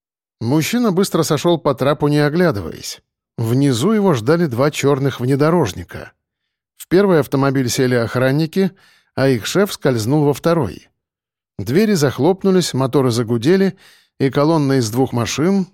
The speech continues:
плавно тронулась в сторону выезда с поля.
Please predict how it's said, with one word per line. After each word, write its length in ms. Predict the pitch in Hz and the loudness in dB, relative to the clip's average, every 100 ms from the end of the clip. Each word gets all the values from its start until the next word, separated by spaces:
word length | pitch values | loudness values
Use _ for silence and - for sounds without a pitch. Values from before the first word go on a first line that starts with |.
| _ | _
плавно 380 | - 156 202 190 | -2 0 2 0
тронулась 460 | 135 135 165 160 135 | 2 0 2 0 -2
в 60 | |
сторону 460 | - - 139 143 139 | -6 -2 2 2 0
выезда 500 | 107 123 131 110 120 | 0 2 2 0 -2
с 120 | - | -4
поля. 540 | - 143 117 - - | -2 0 0 -4 -14